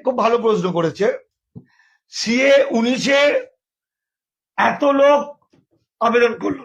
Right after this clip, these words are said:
না, কোটি কোটি লোক। আবার কিছু কিছু লোক আবেদন করছে, শিক্ষিত লোকেরা। কেন? তাহলে ভুলটা কোথায়? ভুলটা হচ্ছে এই যে সিএ আইনে, সিএ উনিশে বলেছে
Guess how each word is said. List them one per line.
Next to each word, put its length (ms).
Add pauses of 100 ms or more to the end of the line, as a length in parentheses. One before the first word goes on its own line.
না, 60
কোটি 240
কোটি 220
লোক। 340 (380)
আবার 240
কিছু 240
কিছু 220
লোক 200
আবেদন 400
করছে, 240
শিক্ষিত 420
লোকেরা। 280
কেন? 380 (1000)
তাহলে 140
ভুলটা 460
কোথায়? 400 (560)
ভুলটা 300
হচ্ছে 640 (440)
এই 140
যে 140
সিএ 340
আইনে, 680
সিএ 260
উনিশে 460
বলেছে 580